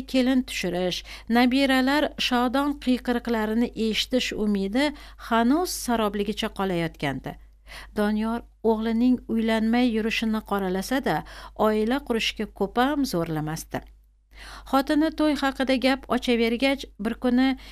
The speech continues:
"Kelin tushiraman, orzu havas ko'raman", deb xarxasha qilasanlar-u, chillasi chiqmay g'iding-bidinglaringni boshlaysanlar.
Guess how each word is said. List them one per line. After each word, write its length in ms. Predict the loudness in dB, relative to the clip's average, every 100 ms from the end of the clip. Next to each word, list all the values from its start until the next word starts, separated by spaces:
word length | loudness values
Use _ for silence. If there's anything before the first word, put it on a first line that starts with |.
| -20 0
"Kelin 400 | 2 4 4 2
tushiraman, 760 | 0 -2 0 2 2 0 -4 -10 _ _
orzu 300 | 2 4 2
havas 340 | 2 2 2 0
ko'raman", 560 | 2 4 4 2 2 2
deb 120 | 0
xarxasha 500 | 0 -2 -2 -2 -2
qilasanlar-u, 800 | -2 -2 -2 -2 0 4 4 4 2 -6 -16 -16 -2
chillasi 460 | 2 4 4 2 -2
chiqmay 360 | -2 4 6 6 4 4
g'iding-bidinglaringni 1300 | 4 8 6 6 4 4 6 6 8 6 4 4 2 4
boshlaysanlar. 840 | 2 4 4 2 4 2 2 2